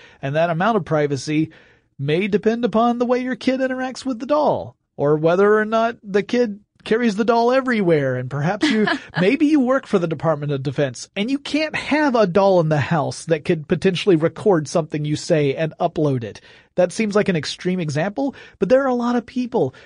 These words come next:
Speaker 1: who work in very sensitive jobs who could not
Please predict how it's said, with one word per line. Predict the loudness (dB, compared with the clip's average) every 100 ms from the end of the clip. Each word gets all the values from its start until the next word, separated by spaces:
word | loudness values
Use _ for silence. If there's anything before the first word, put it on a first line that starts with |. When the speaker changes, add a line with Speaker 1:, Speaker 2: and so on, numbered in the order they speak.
| _
Speaker 1:
who | -2
work | 2 0 0
in | 0
very | 2 2 0
sensitive | -2 -4 -2 -2 -2
jobs | -2 -2 -2 -4 -8 -14 -20 _
who | 4 8 8 8 2 -6
could | 4 4
not | 4 0 0 -2